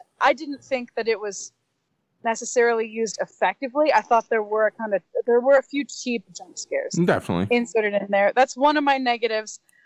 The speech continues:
Speaker 1: but I mean, it's not, it's not, it doesn't ruin the whole experience for me. It's just, like, a one or two, like, I rolled my eyes a couple times, like, "Really? Do you guys really have to?"
Speaker 2: Yeah.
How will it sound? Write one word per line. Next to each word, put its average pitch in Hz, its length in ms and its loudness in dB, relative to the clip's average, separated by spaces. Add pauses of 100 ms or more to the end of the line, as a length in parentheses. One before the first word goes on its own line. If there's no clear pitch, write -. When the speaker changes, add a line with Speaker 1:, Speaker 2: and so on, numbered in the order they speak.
(180)
Speaker 1:
but 240 160 6
I 233 120 0
mean, 214 360 -10 (380)
it's 220 280 -8
not, 208 400 0 (240)
it's 233 180 -10
not, 247 240 4
it 202 80 -6
doesn't 214 260 2
ruin 202 260 0
the 196 80 0
whole 185 220 -2
experience 170 580 -4
for 175 160 -4
me. 165 140 0
It's 190 240 2
just, 247 220 2
like, 233 120 4
a 240 80 8
one 262 220 4
or 269 60 4
two, 262 320 2
like, 233 260 4
I 262 100 6
rolled 254 280 4
my 226 100 -6 (120)
eyes 202 120 -6
a 185 60 -14
couple 190 320 -14
times, 185 200 -12
like, 214 200 -8
"Really? 277 360 -2
Do 240 80 -14
you 254 60 -14
guys 294 240 2
really 240 240 4
have 233 160 2 (140)
to?" 220 240 -4 (1400)
Speaker 2:
Yeah. 90 240 -2